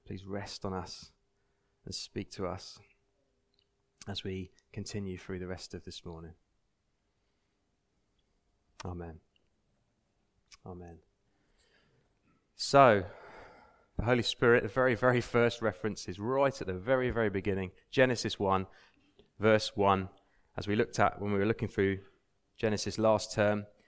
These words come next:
"In the beginning, God created the heavens and the earth. Now the earth was formless and empty. Darkness was over the surface of the deep,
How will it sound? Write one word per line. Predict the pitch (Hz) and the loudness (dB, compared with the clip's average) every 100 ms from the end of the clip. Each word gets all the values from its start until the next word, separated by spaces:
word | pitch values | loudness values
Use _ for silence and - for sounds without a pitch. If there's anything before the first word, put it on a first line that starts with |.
| _ _ _ | _ _ _
"In | 123 147 | 2 4
the | |
beginning, | 120 107 113 110 113 | 4 4 4 4 2
God | 139 135 - | 6 6 4
created | - 120 151 156 160 139 | 2 6 6 6 0 0
the | |
heavens | 104 131 120 123 120 | 2 2 2 -2 -4
and | 107 107 | -4 -4
the | 101 | -4
earth. | 92 92 - - _ _ _ _ - | -4 -4 -8 -16 _ _ _ _ -6
Now | 95 | -4
the | 101 | -2
earth | 113 120 - | 0 -2 -2
was | 98 | -8
formless | - 139 135 135 120 | -4 -2 0 0 -2
and | 110 98 - | -4 -4 -4
empty. | 135 - 143 135 131 - _ - | -4 -2 0 0 -4 -18 _ 6
Darkness | 135 143 - 139 139 - - - - | 8 6 4 -2 -2 -4 -10 -12 -6
was | 110 | 2
over | 123 117 | 2 2
the | 113 | 0
surface | 113 - 135 131 131 | -2 2 2 2 -2
of | 117 | -4
the | 117 | -2
deep, | - 98 - | 0 0 -2